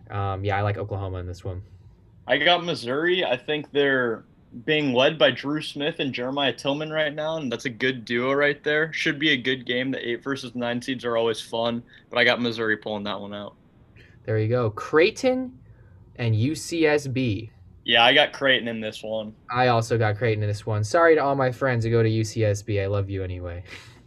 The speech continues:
Speaker 2: Uh, up next, we got number four Virginia versus number thirteen Ohio. Who do you got here?
Speaker 1: Virginia. Tony Bennett always makes really good teams.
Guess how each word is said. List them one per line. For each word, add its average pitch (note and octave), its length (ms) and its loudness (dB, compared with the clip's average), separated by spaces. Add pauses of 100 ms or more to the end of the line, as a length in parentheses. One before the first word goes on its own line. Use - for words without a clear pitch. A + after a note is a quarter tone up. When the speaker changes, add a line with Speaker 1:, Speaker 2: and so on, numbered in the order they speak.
(480)
Speaker 2:
Uh, C3 280 8
up D#3+ 60 2
next, D#3 360 4
we C3 80 0
got C3 160 4
number C3+ 200 0
four C#3 320 -4
Virginia B2 600 -4
versus C#3+ 320 -8
number B2+ 280 -4
thirteen C#3 500 -8
Ohio. A#2+ 640 -4 (180)
Who C3 80 -8
do B2 60 -4
you B2 120 0
got A2+ 120 0
here? C3+ 240 -4 (520)
Speaker 1:
Virginia. C#3+ 640 4
Tony C#3+ 260 -2
Bennett C3 280 2
always A2+ 320 4
makes G#2 260 0
really G2 200 -2
good F#2 180 -6
teams. F2 400 -8